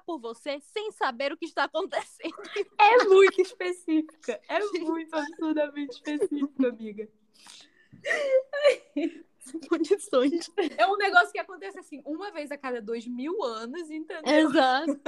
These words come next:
Speaker 1: Inclusive, isso dificulta ela me fazer acreditar que ela, que a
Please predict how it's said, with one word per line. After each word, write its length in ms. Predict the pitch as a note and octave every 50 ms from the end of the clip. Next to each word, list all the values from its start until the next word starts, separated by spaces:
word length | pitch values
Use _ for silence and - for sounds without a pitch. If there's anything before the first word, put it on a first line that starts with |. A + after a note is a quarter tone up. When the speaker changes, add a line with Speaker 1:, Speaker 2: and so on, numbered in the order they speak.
| D4+ - _ _ -
Speaker 1:
Inclusive, 600 | F4 F4+ - - F#4+ G4+ G#4 G4 - G4 G#4+ G#4 F4
isso 380 | E4 E4 F4 A#4+ - - G4+
dificulta 760 | C#4 D#4 E4+ - - F4 E4 - - E4 F#4 A#4 B4+ - G#4
ela 320 | E4+ C4+ C4 C4+ C#4+ E4+ F4+
me 120 | D#4+ E4+
fazer 260 | C#4 - C4+ C#4+ C4
acreditar 840 | C4+ C4+ - C#4+ B3+ B3+ B3 A3+ G#3+ _ - A#3+ C4+ E4+ E4+ C4 A#3+ - _ _ _ _ -
que 60 | F4+
ela, 220 | D#4+ E4 F4 G#4 F#4
que 80 | _ G#4+
a 460 | F4+ F4+ F4+ F4+ F4 F4 E4+ F4 F4+